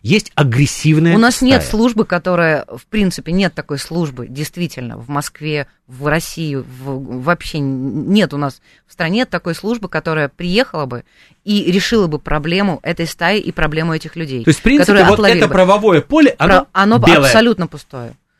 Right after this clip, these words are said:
Speaker 2: Да, есть какие-то попытки сделать вот эти шаги навстречу, но этого нет. Поэтому именно к этому я хочу подвести, чтобы мы учили детей, чтобы они знали, что не выпускать собаку, не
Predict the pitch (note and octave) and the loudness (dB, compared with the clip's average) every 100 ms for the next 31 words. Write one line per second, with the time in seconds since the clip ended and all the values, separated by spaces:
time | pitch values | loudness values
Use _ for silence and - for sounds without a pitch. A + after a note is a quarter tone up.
0 | _ _ D3+ D3+ D3+ B3 - - C#4+ - | _ _ -4 -2 2 2 0 -2 -6 -4
1 | E4 C#4+ G3 F#3+ G3+ G3+ B3+ A3 - D3+ | 0 0 2 -4 -2 2 2 2 -4 -14
2 | D#3 G3 D#3+ C#3 D#3+ D3+ D#3+ E3 - G3 | -4 -2 -2 -4 -10 -6 -8 -6 -4 -4
3 | C4+ F4 B3 F#3 F3 D3+ - D3 F3+ E3 | -4 -4 -4 -4 -6 -8 -8 -6 -4 -4
4 | - - A3 G#3 F#3+ F3+ C3+ - _ _ | -8 -6 -6 -4 -4 -2 -4 -10 _ _
5 | _ _ _ F#3+ G3+ A3+ G#3+ - _ B3+ | _ _ _ -2 2 2 0 -4 _ 2
6 | C#4+ C#4 C4+ C4 G3+ F3+ E3+ F#3 F3+ F#3 | 6 6 4 0 0 0 -2 -4 -6 -8
7 | F3 F#3+ - B3 A#3 F#3 F3+ G3 G#3+ - | -6 -6 -4 -8 -8 -4 0 2 2 0
8 | G3+ - B3 A#3+ B3+ - F3 B2 - _ | -6 -4 -4 -2 -4 -4 -4 -4 -10 _
9 | _ _ - F#3 G3 A3 G#3 G#3+ E3+ - | _ _ -10 -2 2 2 2 2 0 -2
10 | F#3 F3 G3+ A#3 G#3+ A3 F3+ - G3+ F3+ | -2 2 4 4 4 2 0 -2 -2 -2
11 | E3+ E3+ D3 E3+ G3 F#3 | -2 -4 -2 0 0 0